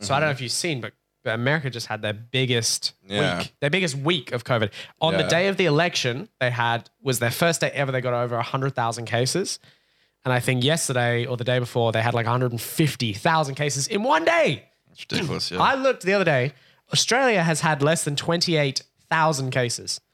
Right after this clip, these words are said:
Speaker 1: So in one day, they had more than five times the amount of cases we've had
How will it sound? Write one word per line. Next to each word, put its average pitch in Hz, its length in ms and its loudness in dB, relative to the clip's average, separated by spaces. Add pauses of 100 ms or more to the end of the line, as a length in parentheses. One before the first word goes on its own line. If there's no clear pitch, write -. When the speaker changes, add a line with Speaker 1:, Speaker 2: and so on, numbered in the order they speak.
(380)
Speaker 1:
So 180 180 4
in 165 240 2
one 208 260 2
day, 170 240 4
they 147 180 2
had 139 320 0
more 147 220 2
than 139 120 0
five 208 540 2
times 160 460 0
the 139 80 -2
amount 135 260 0
of 127 80 -4
cases 135 400 -2
we've 135 220 0
had 127 260 0